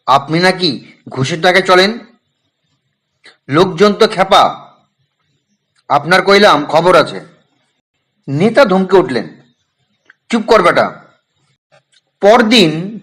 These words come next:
চুল কাটাতে গেলেন এক সরকারি কর্তা। নাপিত বললেন, "স্যার, আপনি নাকি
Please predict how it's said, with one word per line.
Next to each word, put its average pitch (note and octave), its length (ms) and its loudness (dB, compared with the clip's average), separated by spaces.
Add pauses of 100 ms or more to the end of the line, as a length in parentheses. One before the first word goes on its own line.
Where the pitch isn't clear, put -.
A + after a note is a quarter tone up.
(160)
চুল C4 260 0
কাটাতে G3 380 2
গেলেন E3 460 0 (180)
এক F3 260 -4
সরকারি F3+ 500 0
কর্তা। C3+ 460 -2 (960)
নাপিত F#3 380 -2
বললেন, C#3 440 0 (1000)
"স্যার, - 640 -2 (960)
আপনি F3 340 0
নাকি F#3+ 500 -2